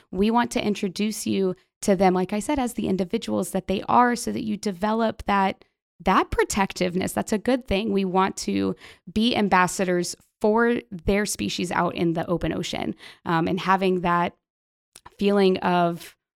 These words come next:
um, protection and wanting to be that advocate for them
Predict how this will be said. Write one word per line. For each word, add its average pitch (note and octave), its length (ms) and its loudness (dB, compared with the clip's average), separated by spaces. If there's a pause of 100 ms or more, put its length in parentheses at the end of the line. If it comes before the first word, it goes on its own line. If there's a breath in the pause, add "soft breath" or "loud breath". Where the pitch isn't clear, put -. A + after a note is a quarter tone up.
(280)
um, E3 220 -2
protection F#3 460 -4
and F3 120 2
wanting F3 220 2
to E3+ 120 -6
be E3+ 120 0
that E3+ 180 -2
advocate E3 540 -2
for G3 300 -2
them C#4+ 340 4